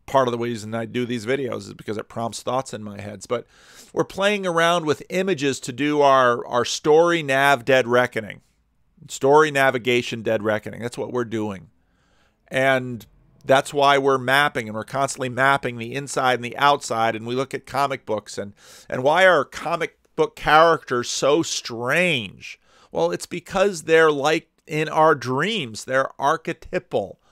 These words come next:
They're, you know, they're, they're, they're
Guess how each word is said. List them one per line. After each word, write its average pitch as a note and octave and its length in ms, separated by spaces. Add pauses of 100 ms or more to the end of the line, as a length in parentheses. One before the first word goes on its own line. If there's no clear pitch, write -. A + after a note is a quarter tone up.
(260)
They're, C#3 440 (460)
you - 140
know, C3 140
they're, C3 360 (640)
they're, C#3 520 (1120)
they're C#3 520